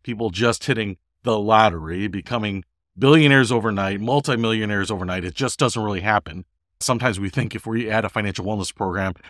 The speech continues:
it's just going to unlock the doors to all this financial success. The road to financial success or the expedition to financial success is usually long and hard and usually a bit rocky. So just doing that isn't going to necessarily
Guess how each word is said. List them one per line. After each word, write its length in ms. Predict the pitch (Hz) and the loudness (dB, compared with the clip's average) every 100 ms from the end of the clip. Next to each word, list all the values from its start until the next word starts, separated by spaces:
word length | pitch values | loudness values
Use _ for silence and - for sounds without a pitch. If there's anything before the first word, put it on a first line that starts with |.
| - | -12
it's 100 | 95 | -6
just 200 | 113 - | -6 -4
going 160 | 110 92 | -6 -4
to 180 | 98 - | -8 -6
unlock 640 | 123 117 110 113 95 95 | -4 -2 2 4 4 0
the 200 | - 107 | -4 -6
doors 340 | 92 107 104 92 | -4 -2 -2 -4
to 60 | 78 | -6
all 180 | 107 | -6
this 120 | 107 - | -6 -4
financial 400 | 98 95 92 87 | -6 -6 -10 -12
success. 560 | 87 - 95 - - - _ _ - | -12 -8 -8 -6 -10 -12 _ _ -6
The 360 | 107 101 95 - | -2 0 -2 -4
road 320 | 110 117 143 143 | 0 4 6 4
to 60 | |
financial 400 | 120 110 101 104 | 0 0 -2 -4
success 520 | 92 92 - 95 95 - | -8 -8 -8 -6 -6 -6
or 120 | 87 | -6
the 200 | 95 - _ _ - | -8 -10 _ _ -16
expedition 720 | 120 - 92 117 143 110 87 | -16 -12 -2 2 2 0 -4
to 80 | 85 | -6
financial 400 | 95 87 95 95 | -6 -6 -8 -10
success 480 | - - 92 - - _ _ | -12 -8 -6 -8 -12 _ _
is 200 | 101 - | -8 -4
usually 480 | 110 110 104 101 95 101 | -4 -2 -2 -2 -6 -4
long 500 | 104 113 107 104 95 | 2 4 4 2 -2
and 300 | 98 92 - | -6 -6 4
hard 320 | 151 143 143 | 8 8 6
and 300 | 107 104 98 _ _ | 2 -2 -2 _ _
usually 480 | 127 151 147 143 117 | 2 4 4 2 0
a 100 | 104 | 0
bit 220 | 98 104 | -4 -4
rocky. 400 | 90 110 110 - - _ _ _ - | 2 2 2 -2 -20 _ _ _ -2
So 340 | - 123 113 _ _ _ _ _ | 4 6 4 _ _ _ _ _
just 240 | 170 160 | 2 4
doing 240 | - 180 139 | 6 6 6
that 220 | 101 95 | 0 -2
isn't 200 | 120 139 | -2 -2
going 260 | 120 120 107 | 0 -2 -2
to 100 | 107 | -4
necessarily 600 | 101 - 104 95 90 | -4 -4 -4 -2 -4